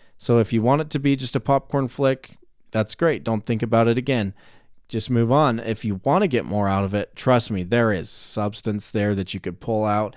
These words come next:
You can have discussions on discussions on discussions. Changing subject a little bit, I, I want to say that all the performances in this movie are worthy of praise.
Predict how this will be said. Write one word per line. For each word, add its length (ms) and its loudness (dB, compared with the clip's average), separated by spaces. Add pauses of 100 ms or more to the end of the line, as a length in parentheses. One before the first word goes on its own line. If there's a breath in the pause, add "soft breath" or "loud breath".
You 160 -2
can 100 2
have 300 -2
discussions 1080 -2
on 220 -4
discussions 640 0
on 160 -2
discussions. 880 -6 (340)
Changing 360 4
subject 520 2
a 40 0
little 180 2
bit, 360 2
I, 200 0
I 120 2
want 200 2
to 40 2
say 200 4
that 180 0
all 160 4
the 80 -2
performances 800 0
in 220 -2
this 180 -2
movie 340 2
are 200 2
worthy 580 2
of 200 -2
praise. 500 -6